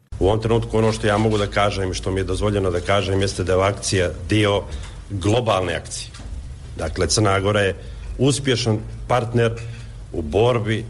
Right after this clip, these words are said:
protiv transnacionalnog organizan-, organizovanog kriminala i to kao pouzdan, kredibilan partner kome se vjeruje. Ja mislim da je u ovom trenutku to najvažnija informacija. Informacije koje su došle do naših organa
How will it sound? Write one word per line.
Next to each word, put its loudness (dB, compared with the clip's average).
protiv 2
transnacionalnog 2
organizan-, 2
organizovanog 2
kriminala 2
i 0
to 2
kao 4
pouzdan, 2
kredibilan 2
partner 2
kome 0
se -4
vjeruje. -4
Ja 2
mislim 0
da 0
je 2
u 2
ovom 2
trenutku -2
to -2
najvažnija 0
informacija. -6
Informacije 0
koje 0
su -6
došle 0
do 0
naših 0
organa 2